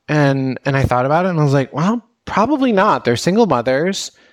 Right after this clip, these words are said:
They live in Grand Haven, which is, like, a notoriously expensive town in Michigan.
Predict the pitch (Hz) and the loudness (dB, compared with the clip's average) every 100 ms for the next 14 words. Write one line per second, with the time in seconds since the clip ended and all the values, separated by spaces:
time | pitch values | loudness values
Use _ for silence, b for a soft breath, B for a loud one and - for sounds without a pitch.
0 | b b 131 160 180 185 151 143 147 156 | b b 2 2 2 2 0 2 2 2
1 | 143 139 131 135 123 135 139 131 127 - | 0 0 0 0 0 0 0 -2 -4 -2
2 | 139 147 143 135 131 131 123 120 - - | 2 2 2 -2 0 2 2 2 -2 -8
3 | - 139 156 143 135 123 120 - - 139 | -4 -4 -2 0 0 -2 -6 -8 -2 -2
4 | 147 117 131 - 113 107 120 139 | -2 0 0 0 -2 -2 -4 -8